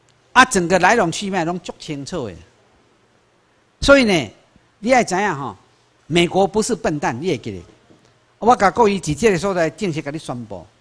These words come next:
美国C I A有叫咱派人的囡仔去美国已经受训倒转来，顶个月就转来。我们有很多的消息，咱这两个囡仔很好，拢会甲咱讲。因这两个吼，特-，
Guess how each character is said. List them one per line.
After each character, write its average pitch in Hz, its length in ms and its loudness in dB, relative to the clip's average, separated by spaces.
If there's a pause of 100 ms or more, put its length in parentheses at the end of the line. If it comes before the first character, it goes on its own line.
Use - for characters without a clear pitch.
(1080)
美 247 160 0
国 220 180 0
C 226 200 -4
I 226 200 4
A 214 100 -10
有 147 60 -6
叫 214 160 -4
咱 208 120 -2
派 208 200 0
人 135 180 -4
的 131 80 -4
囡 147 180 -4
仔 160 200 -2 (760)
去 185 160 -4
美 180 140 -4
国 156 180 0
已 170 140 -4
经 147 140 -4
受 127 180 -6
训 110 160 -8
倒 139 140 -4
转 123 160 -8
来， 95 180 -14 (840)
顶 202 120 0
个 185 240 0
月 143 40 -4
就 127 80 -4
转 127 160 -8
来。 95 200 -10 (720)
我 143 120 -10
们 170 140 -2
有 202 80 -2
很 147 180 -6
多 190 80 -6
的 165 80 -6
消 175 260 -2
息， - 120 -10 (1080)
咱 180 140 -2
这 175 140 -2
两 143 120 -2
个 123 60 -6
囡 135 180 -6
仔 151 100 -4
很 139 280 -6
好， 110 240 -10 (480)
拢 160 160 0
会 139 40 -2
甲 117 120 -6
咱 117 180 -4
讲。 123 180 -6 (1300)
因 180 140 -2
这 220 160 -6
两 165 120 -2
个 127 120 -6
吼， 110 280 -8
特-， 190 240 -8